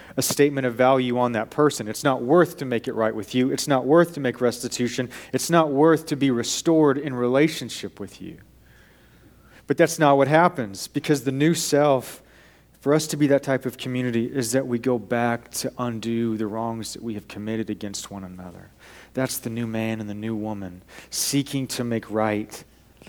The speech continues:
seeking to treat as valuable and precious that which is valuable and precious to Christ. Because how much dignity does it offer someone that we've wronged to come back to them and say,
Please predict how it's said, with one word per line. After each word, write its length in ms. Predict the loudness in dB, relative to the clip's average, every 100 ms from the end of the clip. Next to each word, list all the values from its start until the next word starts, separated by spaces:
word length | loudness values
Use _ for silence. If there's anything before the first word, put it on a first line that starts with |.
| -14
seeking 420 | -4 0 0 -2
to 80 | -6
treat 360 | -4 0 0 0
as 140 | -2
valuable 480 | 2 2 2 2 -4
and 80 | -4
precious 480 | -4 -4 -4 -6 -4
that 160 | -2
which 160 | -4 -6
is 100 | -4
valuable 460 | 0 0 0 -4
and 80 | -8
precious 400 | -8 -10 -8 -12
to 100 | -14
Christ. 640 | -10 -8 -8 -10 -16 -16 -20 _ _ _ _ _ _ -20 -12
Because 180 | -6 0
how 100 | 0
much 280 | 0 -2 0
dignity 340 | 0 0 -2
does 180 | -2 -2
it 80 | 0
offer 300 | 0 0 -4
someone 320 | -6 -4 -6
that 100 | -6
we've 200 | -8 -4
wronged 400 | 0 2 2 -2
to 80 | -6
come 240 | -4 -2
back 200 | 0 -2
to 100 | -4
them 200 | -4 -6 -8
and 100 | -6
say, 340 | 0 0 0